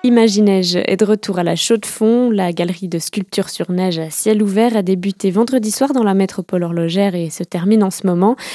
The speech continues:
L'année dernière, les organisateurs avaient dû adapter leur concept à la pandémie. Les participants avaient été invités à réaliser une sculpture dans leur jardin privé tout au long de l'hiver. Mais cette année, la manifestation retrouve les parcs publics du centre-ville.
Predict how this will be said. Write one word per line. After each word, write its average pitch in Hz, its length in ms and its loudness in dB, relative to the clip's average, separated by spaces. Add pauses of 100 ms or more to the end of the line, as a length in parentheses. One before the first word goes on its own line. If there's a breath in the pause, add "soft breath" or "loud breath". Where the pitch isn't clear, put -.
(360 loud breath)
L'année 180 240 0
dernière, 185 360 0
les 175 200 -8
organisateurs 175 760 -4
avaient 175 220 -6
dû 165 220 -6
adapter 196 420 0
leur 185 220 0
concept 202 560 -6
à - 20 -2
la 165 140 -4
pandémie. 220 560 2 (400 loud breath)
Les 180 80 -2
participants 254 640 0
avaient 233 160 2
été 214 180 0
invités 202 400 0
à 185 60 0
réaliser 180 480 -2
une 175 180 0
sculpture 180 520 -4
dans 165 120 -2
leur 160 180 -6
jardin 196 380 -2
privé 214 540 -2
tout - 280 -2
au 240 60 4
long 220 140 4
de 202 60 4
l'hiver. 190 440 2 (460 loud breath)
Mais 233 100 2
cette 285 220 0
année, 247 260 6
la 247 200 2
manifestation 208 920 0
retrouve 185 640 -2
les 160 140 -6
parcs - 320 -4
publics 190 360 -6
du 170 100 -8
centre-ville. 240 680 0